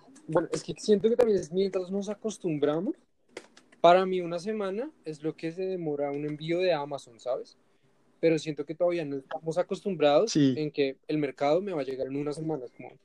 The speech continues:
Speaker 1: ¿pero por qué? ¿Por qué? ¿Por qué razón? Sin embargo, esto de los, de las aplicaciones sí es algo de acostumbrarnos. Pero bueno, no nos alejemos del tema. Volviendo a lo que Andrés decía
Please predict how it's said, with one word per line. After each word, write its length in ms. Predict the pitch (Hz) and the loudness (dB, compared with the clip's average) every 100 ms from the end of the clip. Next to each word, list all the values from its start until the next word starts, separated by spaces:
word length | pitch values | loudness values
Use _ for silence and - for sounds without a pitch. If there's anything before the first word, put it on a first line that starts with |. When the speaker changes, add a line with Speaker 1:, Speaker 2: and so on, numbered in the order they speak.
| _ | _
Speaker 1:
¿pero 140 | - 127 | -10 -8
por 200 | 123 - | -10 0
qué? 240 | 160 139 - _ _ _ _ _ _ _ 127 123 _ | 4 4 0 _ _ _ _ _ _ _ -16 -16 _
¿Por 160 | 120 - _ | -6 -6 _
qué? 220 | 143 123 - _ | 0 0 -2 _
¿Por 200 | - - | -10 -6
qué 100 | - | -4
razón? 400 | 123 123 147 123 - - _ _ - _ - - - | -2 -2 -4 -8 -12 -20 _ _ -20 _ -20 -20 -14
Sin 200 | - 190 | 4 8
embargo, 460 | 185 170 170 170 240 | 10 10 8 6 2
esto 200 | 226 175 | 0 -6
de 40 | |
los, 180 | 175 180 | -8 -8
de 600 | 202 165 156 156 147 135 | -10 -6 -4 -2 -2 -4
las 160 | 131 139 | -6 -8
aplicaciones 600 | 143 135 135 131 143 202 | -10 -12 -12 -10 -8 -8
sí 120 | - | -6
es 120 | 135 139 | -6 -6
algo 180 | 127 | -6
de 60 | 139 | -6
acostumbrarnos. 800 | 135 - 160 143 131 156 285 - _ _ _ _ _ _ _ | -6 -14 -8 0 0 0 -8 -12 _ _ _ _ _ _ _
Pero 240 | 185 185 175 | 4 6 4
bueno, 240 | 180 135 139 | 0 -6 -8
no 80 | |
nos 180 | 151 156 | -6 -4
alejemos 360 | 180 185 170 139 | -4 -4 -6 -6
del 140 | 156 | -6
tema. 280 | 165 160 127 | -6 -8 -10
Volviendo 560 | 120 131 135 156 170 175 | -10 -10 -6 -4 0 2
a 40 | |
lo 100 | 190 | 2
que 320 | 185 214 180 - | 2 0 0 -4
Andrés 360 | 151 151 139 135 | -12 -8 -6 -6
decía 540 | 135 - 180 175 196 | -8 -10 2 6 6